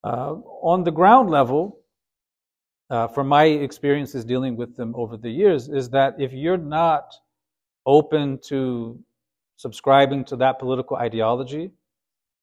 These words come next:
then you are seen as unreached. Yani, the da'wah hasn't reached you. You're not fully enlightened.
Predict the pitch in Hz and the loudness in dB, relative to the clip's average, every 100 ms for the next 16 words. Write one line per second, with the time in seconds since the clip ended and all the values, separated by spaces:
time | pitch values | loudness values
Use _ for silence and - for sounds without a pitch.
0 | - 143 139 165 151 143 131 - 147 147 | -6 -4 -2 2 4 4 2 -4 -8 -8
1 | 143 139 135 127 117 - - - _ _ | -4 0 2 0 -2 -12 -20 -20 _ _
2 | _ _ _ - 151 143 131 135 - - | _ _ _ -6 -4 -2 -2 -4 -6 -18
3 | - _ 127 113 113 117 151 151 143 127 | -20 _ -16 -12 -8 -2 4 6 6 4
4 | 127 113 120 113 131 - - 123 117 - | 0 -2 -4 -6 -6 -10 -12 -10 -10 -12
5 | _ _ _ - 143 160 143 - 156 147 | _ _ _ -4 2 4 2 2 0 0
6 | 143 127 135 135 - 101 92 | -2 0 2 2 -4 -14 -16